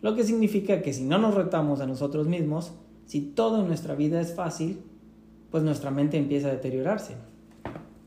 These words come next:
Solo piensa cómo nuestro cuerpo reacciona si no cubres las necesidades básicas de dormir, comer y tomar agua. Algo similar le pasa a nuestra mente sin retos.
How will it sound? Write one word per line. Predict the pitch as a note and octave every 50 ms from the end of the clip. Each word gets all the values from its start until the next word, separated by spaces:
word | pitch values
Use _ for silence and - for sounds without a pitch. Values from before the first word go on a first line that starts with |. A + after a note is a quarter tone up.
| - - - - -
Solo | - A3+ A3+ A3 -
piensa | G#3 A3 B3 A#3+ - D3+ A#2+ A2+ - - - - - - - - - - - -
cómo | - A3+ A#3 A#3
nuestro | A3 G3 - - D#3+ -
cuerpo | - F3 F3 F3 F#3 F#3
reacciona | E3+ D3+ - - - - E3+ F3 F#3 F#3+ A3 C4 D4 C#4+ C#4+ - - -
si | - - E3
no | D#3 E3 F3+ F3 F3
cubres | G3 G3 G3 G3+ G3+ F#3+
las | F#3 E3 C#3+
necesidades | C#3+ C#3 - - C#3 - D3 C#3 C#3 C#3+ C#3 C3+ B2 A#2 C3+
básicas | C#3+ D3 D3 - F#3+ E3 - F#3+ G3 G3 F3 D3
de | C#3 B2
dormir, | B2+ B2+ B2 B2 B2+ C#3 D3 D3+ E3+ - - - - - - - - -
comer | - - A2 A#2 B2 C#3 C#3+ C#3+ D3 D3+ D#3 - -
y | D#3
tomar | C3 C#3+ C#3 C#3+ C#3+
agua. | B2 A2 G2+ G2 - - - - - - - - - - - - - - - - - - -
Algo | E3+ F3 F3 F#3+
similar | E3+ - F3+ E3+ D#3 D3 D3 D#3 E3 F3+ G3
le | G3 F3+
pasa | - - D#3+ D3+ - D#3 D3+
a |
nuestra | D3+ D3 C#3+ - C3 C3
mente | C3 C#3+ C#3+ C#3+ C#3+ C#3+
sin | C#3+ D3+ D3+
retos. | D3 G#3 A3+ - - - - -